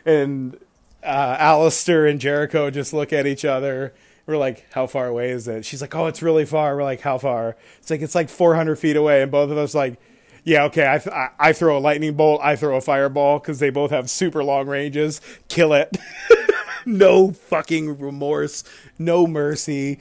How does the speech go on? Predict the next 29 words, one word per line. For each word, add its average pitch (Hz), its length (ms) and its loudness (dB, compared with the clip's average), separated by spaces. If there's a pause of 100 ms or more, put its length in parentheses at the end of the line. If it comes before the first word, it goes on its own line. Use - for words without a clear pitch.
(240)
no 151 240 2
escape. 131 640 -6 (500)
Uh, 120 540 2 (560)
just 120 340 -8
blew 185 380 4
that 151 260 4
dragon 143 640 2
out 160 220 2
of 151 100 -6
the 143 100 -6
sky 147 600 0
as 135 280 -2
it 147 120 0
was 131 200 -8
trying 139 360 -2
to 127 160 -6
escape. 120 600 -8
And 135 220 -8
it 143 180 -8
was, 135 640 -4 (1000)
no, 127 500 -4 (260)
let 123 160 -10
me 131 120 -6
correct 123 420 -6
that. 107 380 -10 (420)
It 156 240 -8
would 170 340 0
have 151 200 0
been 113 480 -8